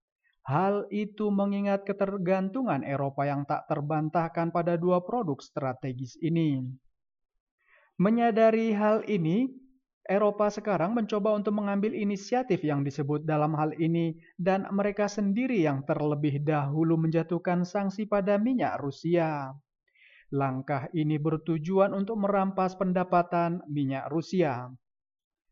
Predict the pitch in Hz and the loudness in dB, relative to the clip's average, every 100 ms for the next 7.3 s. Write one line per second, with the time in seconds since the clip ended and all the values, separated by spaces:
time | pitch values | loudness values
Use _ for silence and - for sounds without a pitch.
0 | _ _ _ _ 220 214 220 220 214 208 | _ _ _ _ -2 2 4 4 4 4
1 | 214 185 214 254 233 220 220 220 214 214 | 4 2 2 2 2 2 2 2 2 2
2 | 196 202 - 233 220 214 208 208 208 202 | 2 0 0 2 2 2 2 2 2 0
3 | 214 202 196 196 - 196 190 190 196 196 | -4 -2 0 0 0 0 0 2 4 4
4 | 196 190 190 190 185 190 165 160 170 170 | 2 2 2 4 4 2 0 0 2 2
5 | 208 185 143 139 139 143 147 147 151 156 | 2 2 0 -2 -2 -2 -2 0 0 0
6 | 147 - 147 160 165 175 175 180 185 190 | 0 -4 -4 -2 -2 0 2 2 2 0
7 | 190 196 190 | 0 0 0